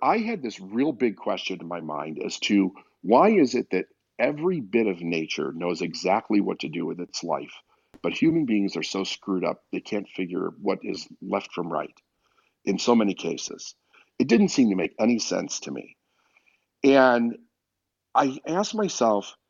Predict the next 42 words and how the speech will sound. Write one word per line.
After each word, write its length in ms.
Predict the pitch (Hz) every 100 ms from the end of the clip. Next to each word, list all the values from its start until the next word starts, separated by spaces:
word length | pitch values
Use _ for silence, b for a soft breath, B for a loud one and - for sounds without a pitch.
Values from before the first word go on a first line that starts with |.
| _ _ _ _ -
is 200 | 196 220
it 180 | 285 285
that 180 | 185 123
we 240 | 123 101 -
don't 340 | 113 117 156
have 320 | - 131 135 127
the 80 |
direction 760 | 117 113 104 117 - 123 120 127 _ -
that 180 | 104 104
is 280 | 101 92 -
in 160 | 104 107
us 280 | 104 107 -
when 200 | 104 98
we're 140 | 98
born, 480 | 90 92 90 92 95 - -
or 220 | 104 92
is 160 | 90
that 160 | - 95 95
nobody 440 | 101 156 196 190
is 160 | 113 -
telling 440 | - 143 143 127
us 200 | 95 -
that 180 | 104 -
we 120 | 92
do 340 | 82 90 87 85 b b b
and 140 | 107
we 100 | 107
don't 300 | 92 117 127
know 180 | 127 110
how 140 | 95 107
to 60 | -
follow 380 | - 135 123 95
it, 120 | 87 - b b
and 100 | -
they're 120 | 110 117
actually 360 | 202 - 165
telling 320 | - 120 110
us 160 | 98 -
to 80 | 85
follow 340 | - 107 92
something 380 | 85 95 78 80
else? 360 | 82 52 -